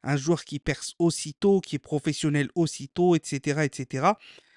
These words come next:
Comme vous l'avez vu dans la vidéo, il a commencé vers quinze, seize ans son parcours, et cetera. Donc c'est très précoce et forcément à cet âge-là, il ne pouvait pas venir en Algérie, c'était beaucoup trop tôt. Donc,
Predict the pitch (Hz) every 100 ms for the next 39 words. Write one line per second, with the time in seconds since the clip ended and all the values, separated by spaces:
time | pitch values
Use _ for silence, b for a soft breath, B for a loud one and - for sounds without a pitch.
0 | B 165 156 156 151 156 151 139 135 143
1 | 170 139 - 135 135 143 123 - 165 156
2 | - 147 151 156 B B B - - 131
3 | - - 202 175 143 - 131 151 180 151
4 | 127 - 135 - 208 190 156 135 208 -
5 | - 170 - 170 160 147 - 131 127 175
6 | B B B B 143 143 139 - _ _
7 | 156 139 135 - - 180 151 147 165 170
8 | 139 135 131 156 185 - 143 151 151 160
9 | 208 - 139 92 - - 170